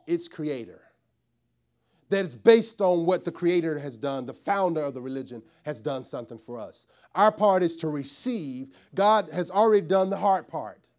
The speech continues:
D-, you, you, you get that? God has done the hard part by sending Jesus to die for us.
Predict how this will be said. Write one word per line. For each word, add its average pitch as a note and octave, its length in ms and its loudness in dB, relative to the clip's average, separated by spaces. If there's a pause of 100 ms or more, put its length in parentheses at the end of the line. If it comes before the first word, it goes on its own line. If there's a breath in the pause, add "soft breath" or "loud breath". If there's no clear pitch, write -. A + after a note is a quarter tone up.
(1200)
D-, - 100 -20
you, E3+ 240 -8
you, D#3 220 -10
you D#3 140 -6
get F3 220 -2
that? A#2 260 -12 (680 soft breath)
God A#3+ 300 6
has A3+ 120 4
done A#3 260 4
the A#3 120 4
hard A#3+ 260 4
part F#3+ 380 0
by E3+ 160 0
sending G#3+ 440 2
Jesus F3+ 380 -4
to F3+ 100 -8
die E3 260 -4
for D3+ 200 -12
us. - 380 -18